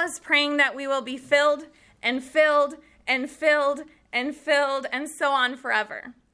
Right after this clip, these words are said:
As God, out of his infinite resources, increasingly pours himself out into those sinful but now redeemed creatures he has rescued through the work of Christ himself.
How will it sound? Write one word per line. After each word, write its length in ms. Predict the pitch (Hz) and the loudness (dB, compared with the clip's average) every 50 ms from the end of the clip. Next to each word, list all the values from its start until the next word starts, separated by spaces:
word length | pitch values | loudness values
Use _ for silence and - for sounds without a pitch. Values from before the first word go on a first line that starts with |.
| _ _ - | _ _ -2
As 200 | 247 277 262 233 | -2 -2 -2 -2
God, 400 | - 285 269 240 214 196 202 - - | 0 2 2 2 2 0 -4 -4 -2
out 140 | 226 254 262 | -2 -2 0
of 100 | 254 269 | 0 -2
his 160 | 269 254 262 - | -2 -4 -6 -10
infinite 600 | - 285 359 427 - - 466 440 403 415 320 - 254 | -10 -10 -10 -10 -8 -8 -8 -6 -4 -4 -4 -4 -6
resources, 880 | 254 285 294 339 - - 277 226 220 214 226 - 220 208 214 220 214 - | -8 -8 -8 -8 -8 -8 -8 -6 -6 -6 -8 -8 -8 -8 -8 -8 -10 -8
increasingly 960 | - 254 262 269 - - - 339 339 359 - - - 370 330 320 302 285 277 | -8 -6 -6 -6 -8 -10 -10 -8 -6 -6 -6 -8 -8 -8 -4 -2 -2 -2 -2
pours 640 | 277 - - - - 320 339 359 381 403 415 - | -6 -10 -16 -14 -8 0 2 2 2 2 0 -4
himself 500 | - 320 294 311 - - 285 269 277 277 - - | -4 -4 -4 -4 -2 0 0 0 0 0 -4 -2
out 320 | 214 254 269 240 220 - - | 2 2 2 2 0 -2 -6
into 340 | 254 269 302 - - 311 240 | -6 -6 -6 -6 -8 -8 -4
those 280 | 220 220 214 214 220 | -2 -2 -2 -2 -4
sinful 560 | - - 294 285 302 320 311 - 220 202 202 | -6 -4 -2 -2 -2 -4 -6 -6 -6 -6 -4
but 200 | 202 233 226 220 | -2 -2 -4 -4
now 300 | 220 226 220 254 302 320 | -4 -6 -2 -2 -2 -2
redeemed 680 | 320 277 269 262 233 - - 247 254 285 311 320 - - | -2 -6 -10 -12 -12 -12 -12 -12 -12 -10 -10 -12 -14 -16
creatures 680 | - - 285 254 240 - - - - - - - - - - - - - - - | -16 -14 -14 -14 -14 -12 -14 -10 -10 -10 -12 -12 -18 -20 -20 -20 -20 -20 -20 -20
he 280 | _ - 311 311 349 440 | _ -2 0 2 2 0
has 320 | 370 381 381 370 285 294 | 2 2 2 2 2 0
rescued 580 | 269 311 302 359 - - - 247 247 226 214 - | 0 0 0 0 -2 -8 -12 -10 -8 -8 -8 -8
through 200 | - 254 262 262 | -10 -10 -8 -4
the 120 | 226 262 | -4 -4
work 380 | 247 220 254 247 220 190 - - | 0 2 2 2 2 0 -2 -2
of 180 | - 233 220 220 | -2 -2 -2 -2
Christ 460 | - - 254 - 208 214 - - - | -4 -4 -4 -4 -4 -6 -10 -14 -14
himself. 460 | - 233 220 214 - - - - - | -10 -10 -10 -10 -10 -12 -12 -12 -14